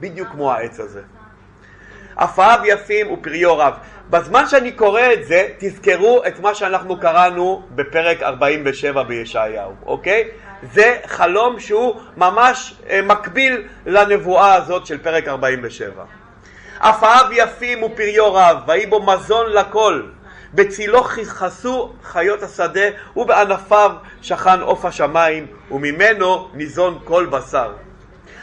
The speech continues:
אז החלום הזה, אה, של המלך מתחיל בעץ ענקי. איזה גודל? קוסמי. הראש של העץ לאן מגיע? עד השמיים. העץ הזה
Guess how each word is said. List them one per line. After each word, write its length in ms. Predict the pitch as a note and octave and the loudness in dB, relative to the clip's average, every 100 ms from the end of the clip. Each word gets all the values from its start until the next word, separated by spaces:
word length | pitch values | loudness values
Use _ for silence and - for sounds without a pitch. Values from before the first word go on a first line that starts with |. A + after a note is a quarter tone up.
| - | 0
אז 220 | F#3 F#3+ | 2 4
החלום 580 | F3 - - F3+ A#3+ C4+ | 2 0 -2 0 2 2
הזה, 340 | B3 A#3 C4 A#3 - - - | 2 2 0 -2 -14 -20 -8
אה, 160 | E3 D#3+ | -2 -2
של 200 | D#3+ E3+ | 0 2
המלך 400 | D#3+ F#3+ A#3+ A#3 | 2 2 2 0
מתחיל 400 | G3 F3 - A#3+ | -2 -6 -4 -8
בעץ 420 | F3+ F3 A#3 - - | 0 2 2 2 -2
ענקי. 600 | F#3+ F#3 G3 A3 - - - - - - - - | -2 -2 -2 -6 -8 -12 -20 -20 -20 -20 -20 -4
איזה 240 | - G#3+ G#3 | 0 2 2
גודל? 460 | F3 F3+ G3+ A3+ A3+ - | 0 0 0 0 -4 -4
קוסמי. 460 | A#3+ C4 - E3 A#2 - - - - | 2 2 0 -10 -10 -10 -20 -20 0
הראש 360 | E3 F#3 B3 A#3+ | 2 4 2 2
של 120 | A3+ | 2
העץ 340 | G#3+ A#3 A#3 | 4 2 2
לאן 260 | G3+ A3 B3 | 2 2 2
מגיע? 440 | G#3 D#3 F#3+ A3 A#3 - - - - - - - - | -2 -2 2 4 4 -2 -20 -20 -20 -20 -20 -20 -2
עד 200 | - B3+ | 2 4
השמיים. 520 | B3 A3+ A3+ A#3+ E3 - - - - | 4 2 4 2 2 -6 -20 -20 -4
העץ 300 | D#3+ A#3 B3+ | 4 4 4
הזה 220 | A#3+ B3 | 0 2